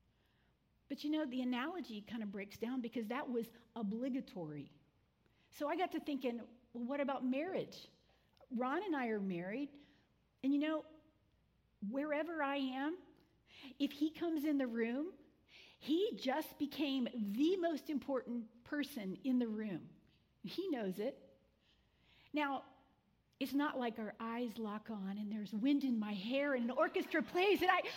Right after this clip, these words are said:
run slow motion into his arms. No, we've been married a long time, haven't we, honey? But you know, it's an awareness. You're here now. I mean, even when he's not in the room, there's an awareness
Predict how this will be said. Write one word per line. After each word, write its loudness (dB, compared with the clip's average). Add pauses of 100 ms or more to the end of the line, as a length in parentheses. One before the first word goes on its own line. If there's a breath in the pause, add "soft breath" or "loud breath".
(140 loud breath)
run 6 (120)
slow 6
motion 4
into 4
his 4
arms. 4 (520 loud breath)
No, 0
we've 0
been 2
married 4
a 4
long 4
time, 2
haven't 2
we, 4
honey? 2 (1120 loud breath)
But -4
you 4
know, 6 (200)
it's 0
an 6
awareness. 2 (540)
You're 0
here -4
now. -2 (920 soft breath)
I 2
mean, 4
even 2
when 0
he's 2
not 0
in 2
the -4
room, -10 (1080 soft breath)
there's 0
an 2
awareness 0